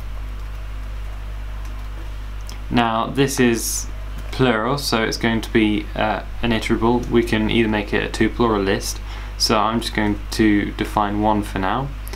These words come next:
and I'm going to say, uh, it's just gonna be the location of the backend. So in this case it'd be accounts, backends, and then email backend. So backends,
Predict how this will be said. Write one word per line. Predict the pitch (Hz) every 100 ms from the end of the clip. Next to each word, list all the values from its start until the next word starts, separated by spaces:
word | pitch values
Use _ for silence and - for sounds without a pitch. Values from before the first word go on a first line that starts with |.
| - - - -
and | 117 113 113 107 -
I'm | 113
going | 110 110 107 -
to | -
say, | - - 113 104 104 104 101 - - - - - -
uh, | - 107 104 - - - - 113 - -
it's | 139 -
just | -
gonna | 127 113
be | 117
the | 110
location | 113 110 143 - 113 104 -
of | 123 117
the | 113
backend. | 139 120 98 95 -
So | - 113 104 101 - 104 - -
in | 113
this | 113
case | - 104 98
it'd |
be | -
accounts, | 104 - 131 120 - -
backends, | - - 131 - 107 104 113 - - - - - - -
and | 113 107
then | 104 101 -
email | 110 101 98
backend. | 131 - - 101 101 - - - - - - - - - - - - - -
So | 202 190
backends, | - - - 127 127 131 127 -